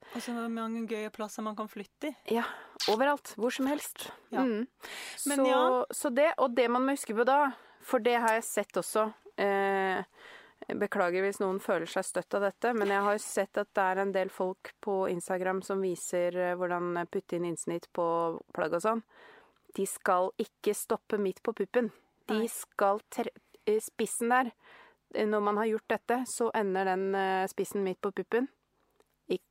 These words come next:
Speaker 2: det sk-, vil vi ikke ha.
Speaker 1: Dra den inn.
Speaker 2: Dra den bort.
Speaker 1: <laughs>
Speaker 2: Eh, så mange s-, og det kommer jeg på størrelsen på puppen igjen, men det,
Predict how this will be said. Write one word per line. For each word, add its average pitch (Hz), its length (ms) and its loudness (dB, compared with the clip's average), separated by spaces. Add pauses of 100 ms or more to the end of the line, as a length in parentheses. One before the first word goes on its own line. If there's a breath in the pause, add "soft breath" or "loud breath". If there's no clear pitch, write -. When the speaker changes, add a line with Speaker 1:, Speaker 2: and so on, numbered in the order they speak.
Speaker 2:
det 185 320 2
sk-, - 200 -12
vil 180 160 0
vi 180 120 0
ikke 226 140 0
ha. 240 240 4
Speaker 1:
Dra 240 400 2
den 285 80 0
inn. 254 200 -2 (120)
Speaker 2:
Dra 185 300 6
den 247 120 2
bort. 285 400 2
Speaker 1:
<laughs> - 440 -4
Speaker 2:
Eh, 208 240 6
så 233 240 2
mange 214 240 2
s-, - 200 -6
og 214 240 4
det 254 140 2
kommer 254 180 0
jeg 214 100 -2
på 226 120 0
størrelsen 208 380 -2
på 208 100 0
puppen 202 300 -4
igjen, 247 220 2
men 226 400 0
det, 220 160 0